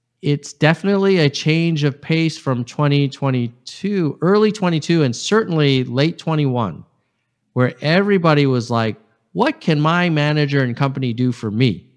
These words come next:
to keep me?" And you just need, it's, it's, uh, the pendulum has swung,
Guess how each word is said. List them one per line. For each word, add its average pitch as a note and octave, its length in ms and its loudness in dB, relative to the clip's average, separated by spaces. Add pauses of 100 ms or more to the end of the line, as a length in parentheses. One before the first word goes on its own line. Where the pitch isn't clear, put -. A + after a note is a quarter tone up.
(240)
to A#2 100 -8
keep - 340 -2
me?" A2+ 340 -2 (640)
And C3 640 0 (320)
you D#3 160 -2
just G#3 240 0
need, F#3 240 0
it's, D3 220 -2 (120)
it's, C3+ 320 -6
uh, C3+ 180 -2
the B2 120 -4
pendulum G3 540 0
has F#3+ 120 0
swung, G#2+ 280 -2